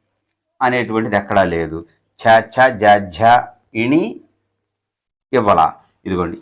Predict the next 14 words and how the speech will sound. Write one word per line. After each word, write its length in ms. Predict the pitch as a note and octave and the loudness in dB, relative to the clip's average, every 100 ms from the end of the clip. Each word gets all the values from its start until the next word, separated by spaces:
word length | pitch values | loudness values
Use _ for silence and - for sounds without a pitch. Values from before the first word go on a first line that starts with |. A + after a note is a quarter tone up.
| C#3 | -6
ఈ 180 | B2 | -2
అక్షరం 580 | B2 A#2 - A#2 G#2+ G2+ | 0 -2 -4 0 0 2
మాత్రమే 540 | G2+ G#2 G2+ A2 B2 C3 | 2 0 -2 -4 -2 -2
ఇచ్చాడు, 500 | F2+ - F2 E2 E2+ | -6 -10 -10 -10 -10
యా. 400 | E2+ F2 F2 D#2 _ _ _ _ _ _ _ _ _ _ _ _ _ _ _ _ | -8 -4 -4 -4 _ _ _ _ _ _ _ _ _ _ _ _ _ _ _ _
ఆ 120 | F#2 F#2 | -6 -4
విధానంలో 680 | G2 F2+ A2 A#2+ C#3 F3+ | -6 -4 -2 -2 -2 -4
మనం 480 | F3+ G#2 F#2 F2 G#2 _ _ F#2+ | -4 -4 -6 -8 -12 _ _ -8
వీటిని 560 | G2+ F#2 F2+ E2 D#2+ - | -8 -6 -8 -8 -10 -16
గుర్తుపట్టవచ్చు. 1000 | - A2+ F#2+ G2 F#2 E2+ - E2+ - - E2+ _ _ _ _ _ _ - | -18 -10 -8 -6 -6 -6 -6 -12 -14 -20 -20 _ _ _ _ _ _ -6
పెద్ద 340 | G#2+ F2 E2+ | -6 -6 -4
కష్టమైందేం 840 | C#3 C#3+ - B2 A#2+ A2+ F2+ E2+ | -2 0 -4 -6 -6 -4 -6 -8
కాదు. 380 | D#2+ D2+ D2+ D#2 - _ _ _ _ _ _ - | -10 -10 -10 -12 -20 _ _ _ _ _ _ -12
అంటే 460 | - D3+ F#2+ C#3 | 0 2 2 0